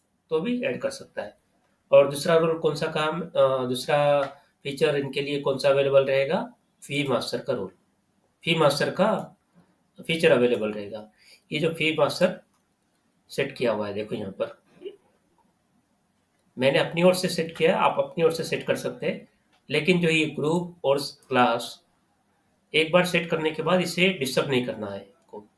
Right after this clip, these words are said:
और ये बस route भी, अगर बस route है, available है, तो बस route भी एक बार set करने के बाद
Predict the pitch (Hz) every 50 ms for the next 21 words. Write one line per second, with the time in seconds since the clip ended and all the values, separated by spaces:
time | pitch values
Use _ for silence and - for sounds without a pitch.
0 | _ _ - 123 131 139 139 139 139 127 123 139 139 - - 151 131 120 104 -
1 | 107 104 104 - - 127 123 127 117 120 127 123 123 135 143 - - - 123 123
2 | 123 117 - - - - 113 117 120 123 120 120 110 120 117 113 113 - 170 220
3 | 247 247 - _ _ _ _ _ _ _ - - 127 123 - - 135 127 - -
4 | 208 226 233 151 135 131 139 147 135 - - 139 - - - 127 127 127 120 123
5 | 113 107 113 110 110 110 - -